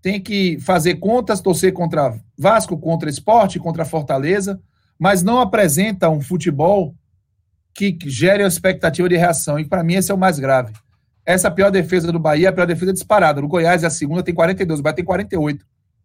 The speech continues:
O Bahia nos últimos seis jogos tomou dezoito gols. Qual a perspectiva? Eu espero um reboot. Eu espero que o Bahia parta com Dado Cavalcante pra uma releitura absoluta de peças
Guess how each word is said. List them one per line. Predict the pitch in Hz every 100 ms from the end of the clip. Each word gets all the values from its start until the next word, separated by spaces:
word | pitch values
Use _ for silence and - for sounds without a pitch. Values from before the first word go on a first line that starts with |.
| -
O |
Bahia | 185 220
nos | 226
últimos | 202 214 190
seis | 226 180
jogos | 185 196
tomou | 196 202
dezoito | 214 175 240 190
gols. | 147 165 - _ _ _ _ _ _ _ _ _ _ _ _ _ _ _ _ _ _ _ _
Qual | 190 226
a | 233
perspectiva? | - 202 - 190 170 - 143 117 92 - _ _ _ -
Eu | 185
espero | 214 - - 190 220
um |
reboot. | 196 214 147 123 113 - _ _ _ _ _ _ _ -
Eu | 202
espero | - - 190 208
que | 208
o |
Bahia | 190 170 156 147
parta | - 135 131 - 180 190 _ _ _ _ _ _ _ _
com | 151
Dado | 156 160
Cavalcante | 147 151 139 127 120 131 131 143 - _ _ _ _ _ _
pra | 185
uma | 208
releitura | 196 233 269 202 190 202
absoluta | 190 233 - 233 202 180 - 95 - _ _ _ _ -
de | 165
peças | 175 190 196 202 254 254 - -